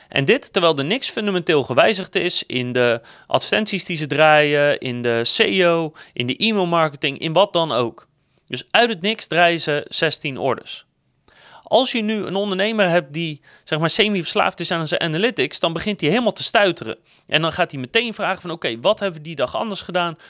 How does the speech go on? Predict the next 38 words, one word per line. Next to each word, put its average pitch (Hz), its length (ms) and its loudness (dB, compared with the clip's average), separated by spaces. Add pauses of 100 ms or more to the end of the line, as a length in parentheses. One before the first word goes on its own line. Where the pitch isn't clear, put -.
(100)
Hoe 208 200 -4
zit - 160 -6
het 190 120 -8
precies? 175 520 -6 (240)
Wat 220 200 2
is 214 140 -2
er - 80 -2
anders 190 240 -2
geweest? 160 420 -2
En 135 100 -2
hoe 208 220 2
kunnen 180 240 0
we 170 100 2
dit 175 220 0
resultaat 147 560 0
gaan 135 240 -4
dupliceren?" 131 760 0 (1000)
Op - 180 -8
zich 233 160 2
logisch, 214 480 2
als 139 120 -2
je 135 60 -4
opeens 135 360 -2 (220)
drie 160 200 -2
keer 151 120 -4
zoveel 131 300 0
verkoopt 127 300 -2
dan 127 120 -2
normaal. 113 440 -2 (460)
Alleen, 190 540 2
dat 208 200 0
is 185 140 -6
ook 233 200 0
wel 151 200 2
een 143 80 -4
heel 143 120 -2
groot 135 200 -6
probleem. 160 500 -4